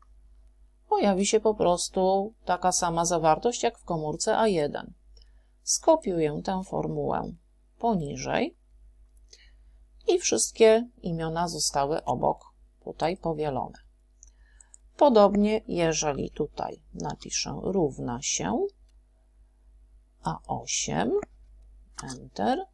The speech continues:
i tym razem skopiuję tę formułę, ale w prawo. Dzieje się tak, dlatego że w formułach znajdują się adresy względne. A osiem,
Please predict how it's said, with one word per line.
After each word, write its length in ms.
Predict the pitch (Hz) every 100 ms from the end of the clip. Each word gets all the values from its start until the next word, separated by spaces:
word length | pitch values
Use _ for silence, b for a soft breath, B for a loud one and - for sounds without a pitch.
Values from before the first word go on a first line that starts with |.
| _
i 120 | 208 208
tym 240 | 160 143
razem 380 | 123 180 240 302
skopiuję 680 | - 311 285 156 160 185 208
tę 180 | 185 196
formułę, 600 | - 180 143 131 143 185 -
ale 340 | 127 127 180
w 100 | -
prawo. 560 | - 123 107 107 - - _ _ _ _ _ _ _ _ _ _ - B B B B B - - - - - _ _ - -
Dzieje 380 | 202 262 294 311
się 280 | - 208 202
tak, 440 | 165 190 - - -
dlatego 580 | 202 196 156 151 208
że 360 | 208 160 175 247 - - _ - - - - - _ _ _ - - - _
w 220 | - -
formułach 580 | 339 349 196 180 190 214
znajdują 560 | 214 208 170 175 185
się 220 | 196 214 -
adresy 760 | 185 165 151 147 - 156 190 254 - - _ _ _ -
względne. 800 | 320 262 247 208 170 147 143 - - _
A 200 | 233 202
osiem, 580 | 160 156 - - 156